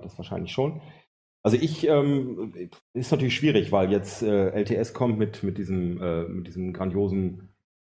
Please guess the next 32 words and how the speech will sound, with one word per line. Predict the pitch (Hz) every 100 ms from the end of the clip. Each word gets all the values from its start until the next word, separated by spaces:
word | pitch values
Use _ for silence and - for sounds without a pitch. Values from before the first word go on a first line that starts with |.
| -
neun | 98 104
zu | 101 98
null | 98 110 107 104
Sieg, | 92 117 131 - 120
äh, | 107 104 107 104
im, | 101 95 110
im | 110
Gepäck | 101 127 160 - - - _ _ _ _ _ 110
nach | 98
Hemelingen. | 117 123 117 113 107
Und, | 98 95 95 -
ähm, | 92
aber | 95 123
ich | 127
glaube | 135 127
schon, | - 135 135 131 120 113 - - - _
dass | 107 117
es | -
knapper | 120 110 101
werden | 92 90 85
wird. | 85 -
Also | 95 98 92
ich | - - - _ _
glaube, | 139 135
ein | 123
Unentschieden | 131 113 - 101
ist | 90 -
drin | 90
für | 85
Hemelingen. | 80 78 71 73 -
Zwei | 90
zwei. | - 71